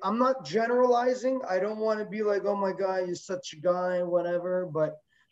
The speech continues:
I've been in this industry for a while, and the biggest, most common, uh, issue I have as a trainer is telling women that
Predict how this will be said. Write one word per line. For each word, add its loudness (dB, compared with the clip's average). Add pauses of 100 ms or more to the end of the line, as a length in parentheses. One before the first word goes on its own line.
I've 4
been 6
in 6
this 0
industry -2
for -6
a 0
while, -2 (300)
and 0
the -2
biggest, 0 (200)
most 6
common, 2 (800)
uh, 4 (220)
issue 2
I 6
have 0
as -2
a -4
trainer 2
is -4 (720)
telling 4
women 0 (680)
that 0